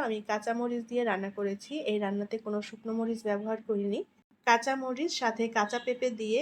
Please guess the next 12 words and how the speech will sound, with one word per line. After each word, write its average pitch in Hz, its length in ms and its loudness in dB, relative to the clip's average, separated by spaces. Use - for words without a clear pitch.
এই 202 220 4
গরুর 214 320 2
মাংসের 233 380 -4
রান্নাটা 208 400 -2
খুবই 247 280 -6
ভালো 226 280 0
লাগে 202 280 0
খেতে। 214 300 -6
যারা 214 320 0
এখনো 233 360 -4
ট্রাই 240 280 -2
করেননি, 214 480 0